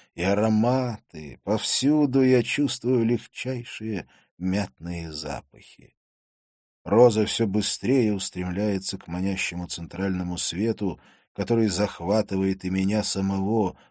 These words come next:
окутывая благотворными волнами. Моя жена уже у шестой стены.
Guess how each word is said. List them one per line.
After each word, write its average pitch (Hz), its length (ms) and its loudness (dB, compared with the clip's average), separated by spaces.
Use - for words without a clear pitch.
окутывая 87 640 -10
благотворными 82 800 -10
волнами. 76 600 -10
Моя 131 320 2
жена 131 440 0
уже 131 260 0
у 131 140 0
шестой 131 540 -2
стены. 127 560 -6